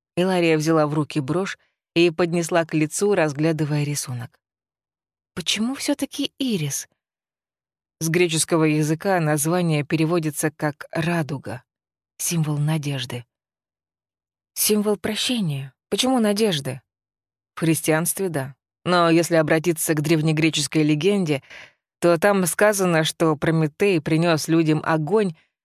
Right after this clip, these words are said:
взяв его у олимпийских богов.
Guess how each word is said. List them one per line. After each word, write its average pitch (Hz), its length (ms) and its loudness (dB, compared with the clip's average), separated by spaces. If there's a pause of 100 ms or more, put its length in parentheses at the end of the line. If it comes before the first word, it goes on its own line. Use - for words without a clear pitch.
взяв 190 340 0
его 165 300 0
у 165 120 0
олимпийских 151 720 -2
богов. 143 560 -4